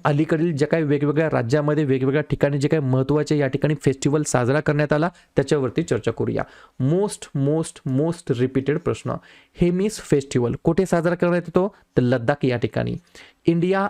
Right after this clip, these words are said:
आर्ट फेस्टिवल हैदराबादमध्ये, सागा दावा उत्सव सिक्कीममध्ये,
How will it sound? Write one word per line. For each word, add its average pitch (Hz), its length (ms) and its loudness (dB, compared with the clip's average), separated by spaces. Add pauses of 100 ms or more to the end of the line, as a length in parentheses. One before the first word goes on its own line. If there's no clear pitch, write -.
(100)
आर्ट 170 240 2
फेस्टिवल 123 580 0 (340)
हैदराबादमध्ये, 120 760 0 (300)
सागा 160 500 0
दावा 151 440 0 (100)
उत्सव 131 440 0 (120)
सिक्कीममध्ये, 120 760 -2